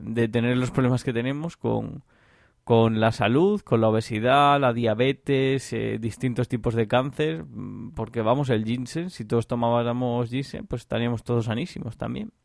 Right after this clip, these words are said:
Entre el ginseng y la jalea real, yo, vamos,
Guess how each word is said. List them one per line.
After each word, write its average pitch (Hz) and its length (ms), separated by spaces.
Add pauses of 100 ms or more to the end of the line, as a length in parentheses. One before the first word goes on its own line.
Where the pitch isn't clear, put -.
(180)
Entre 113 280
el 113 80
ginseng 147 320
y 143 40
la 143 80
jalea 139 300
real, 180 320
yo, 143 400
vamos, 131 420